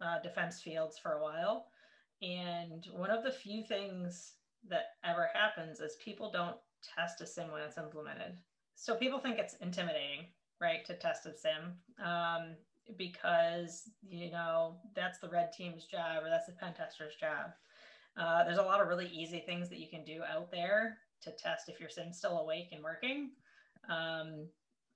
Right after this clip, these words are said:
things like, uh, can you bypass your PowerShell exec-, uh, execution policy? Like, there's two or three lines that you can just put in PowerShell, and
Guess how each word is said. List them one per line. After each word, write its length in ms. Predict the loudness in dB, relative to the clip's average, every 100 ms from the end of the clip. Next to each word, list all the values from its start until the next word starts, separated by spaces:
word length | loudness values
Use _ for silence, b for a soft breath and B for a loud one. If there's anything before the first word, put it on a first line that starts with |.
| _ _ _
things 420 | -2 0 -2 -2
like, 360 | 4 6 6 4 -8 -12 -2
uh, 340 | -2 -2 -4 -10
can 160 | -10
you 380 | -8 -6 -4 -2 2
bypass 680 | 2 2 0 0 0 -2
your 160 | -6 -6 0
PowerShell 520 | 2 2 2 0 -2 -10 -14
exec-, 320 | -6 -4 -6 -8
uh, 360 | -4 -4 -4 -8
execution 360 | -8 -12 -12 -8
policy? 540 | -8 -8 -10 -14 -16 _ _ _ -10
Like, 140 | -6
there's 220 | -6 -6 -6
two 240 | -4 2
or 80 | 2
three 320 | 0 -4 -2
lines 800 | 2 2 2 0 -2 -2 -4 -10 -6
that 140 | -4
you 100 | -4
can 100 | -8
just 160 | -6 -2
put 120 | -2
in 60 | 0
PowerShell, 720 | 0 2 2 4 6 4 0 -10
and 360 | -10 -8 -6 -8